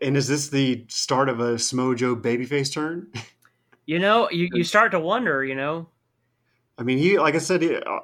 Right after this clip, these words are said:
Speaker 1: you know, when we talked about Raw on the previous episode, he, he was a heel, you know, he called the fans dumb, but then when he went out,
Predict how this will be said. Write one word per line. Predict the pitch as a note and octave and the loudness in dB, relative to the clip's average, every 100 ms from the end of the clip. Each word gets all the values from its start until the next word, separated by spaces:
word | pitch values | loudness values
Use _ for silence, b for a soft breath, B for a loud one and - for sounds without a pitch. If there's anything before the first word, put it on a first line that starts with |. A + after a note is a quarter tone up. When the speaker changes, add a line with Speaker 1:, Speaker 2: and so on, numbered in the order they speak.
| - | -6
Speaker 1:
you | C#3 | -2
know, | C#3 | 0
when | C#3 | 2
we | C#3 C3+ A#2+ - _ _ _ _ _ _ | 2 0 -4 -14 _ _ _ _ _ _
talked | D3 C#3+ | -4 -2
about | C3+ C3 | 0 0
Raw | B2+ C3+ D3 B2+ | 2 2 2 2
on | A#2 A2+ A2+ A2+ | -2 -6 -4 -4
the | A#2+ | -6
previous | A2+ C#3+ D#3 B2 | -6 -8 -4 -4
episode, | A#2 B2 A#2+ A#2 A2+ - _ _ _ _ _ | -4 -2 0 -2 -4 -12 _ _ _ _ _
he, | - G#2+ A#2+ A#2+ - - - A#2+ | -20 -12 -10 -10 -12 -20 -16 -14
he | G#2 C3 | -4 2
was | E3 D#3+ | 4 4
a | |
heel, | D#3+ A3 F#3 F3 F3+ F3 D#3+ | 4 6 8 8 6 4 0
you | D3+ | 0
know, | D#3 D#3 D3+ | 0 0 -2
he | B2 | -4
called | - C#3+ C#3 | -4 -4 -2
the | D#3 | -2
fans | D3+ C3 | -2 -2
dumb, | D3 D#3+ D3 | 0 2 2
but | C3+ B2+ | 0 0
then | C3 C3+ C3 | 0 0 -2
when | B2+ | 0
he | B2+ | 0
went | B2+ | 0
out, | C#3 C#3 C3+ | 2 0 -2